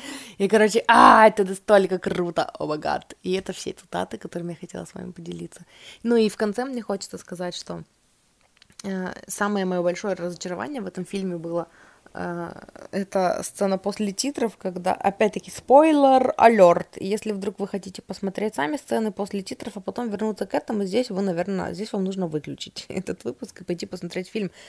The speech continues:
Но там, короче, в сцене после титров, э, один чувак взял, короче, пошёл к этому чуваку, который был в инвалидной, там,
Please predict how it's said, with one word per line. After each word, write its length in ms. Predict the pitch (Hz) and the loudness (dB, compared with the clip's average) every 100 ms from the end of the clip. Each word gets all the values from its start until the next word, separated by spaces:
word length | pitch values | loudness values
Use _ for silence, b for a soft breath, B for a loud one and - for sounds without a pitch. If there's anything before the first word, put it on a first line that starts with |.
| B B B B | B B B B
Но 160 | 214 233 | 0 2
там, 220 | 247 269 | 0 2
короче, 580 | 220 233 233 226 202 - | 2 2 0 -2 0 -4
в 40 | - | -8
сцене 320 | - 240 247 | -4 -2 -2
после 340 | 220 226 208 | -4 -4 -4
титров, 500 | 202 - 320 320 214 - _ b b b b | -6 -4 -4 -2 -4 -4 _ b b b b
э, 600 | - 196 190 185 - - 185 - - - | -8 -6 -4 -4 -6 -8 -12 -16 -10 -2
один 360 | 202 190 220 | -2 0 -2
чувак 420 | 208 185 220 277 _ - - | -2 2 2 0 _ -18 -14
взял, 440 | 175 180 190 233 | -10 -2 2 2
короче, 400 | 226 190 175 - | 0 -2 -2 -4
пошёл 380 | - 170 196 202 | -10 -4 -2 -2
к 80 | 185 | -4
этому 580 | - 165 165 160 160 - | -8 -8 -6 -6 -8 -10
чуваку, 340 | - 165 165 185 | -10 -10 -8 -4
который 580 | 170 165 156 151 147 - | -4 -2 -4 -2 -4 -6
был 300 | 151 165 160 | -8 -6 -4
в 80 | 160 | -4
инвалидной, 1120 | 165 160 170 160 151 151 147 151 - - - - | -4 -4 -4 -4 -6 -6 -6 -8 -10 -12 -16 -16
там, 300 | - - - | -12 -12 -12